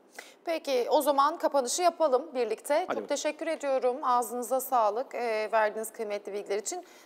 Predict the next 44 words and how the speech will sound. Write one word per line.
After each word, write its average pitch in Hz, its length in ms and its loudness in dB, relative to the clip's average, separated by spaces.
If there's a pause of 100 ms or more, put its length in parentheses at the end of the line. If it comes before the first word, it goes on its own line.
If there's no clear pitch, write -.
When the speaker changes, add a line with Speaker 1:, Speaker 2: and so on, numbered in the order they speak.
Speaker 1:
E, 262 300 2
Cuma 285 280 4
sabah 254 260 0
tekrardan 220 600 0
zaten 226 480 -2 (1080)
bu 277 240 2
fiyatlamanın, 220 840 -2
e, 214 220 0
üzerinden 214 500 -2
geçeriz 220 420 -4
diyecektim 233 380 -4
ama 226 140 -2
Selçuk 202 500 -4
Gönençler 196 480 -2
bana 202 120 0
şöyle 202 280 -4
bir 185 60 -8
göz 202 140 -2
işareti 202 380 -2
yaptı. 196 240 0
On 196 140 2
dokuz - 200 -10
Mayıs, 190 340 -6 (380)
e, 190 100 0
Speaker 2:
E, 180 480 0
on - 40 -2
dokuz - 220 -4
Mayıs, 165 220 -4
bir 127 60 -10
de 135 80 4
bu 131 120 4
akşam 127 280 -4
bir 120 60 -2
İstanbul 117 380 -6
Işığı - 180 -12
mı - 140 -10
yapalım? - 180 -14 (140)
Speaker 1:
Evet, 226 280 2
zaten 220 280 4
on 214 200 0
dokuz 190 300 -6
Mayıs, 196 400 -4
e, 190 240 -4
Cuma, 214 340 -6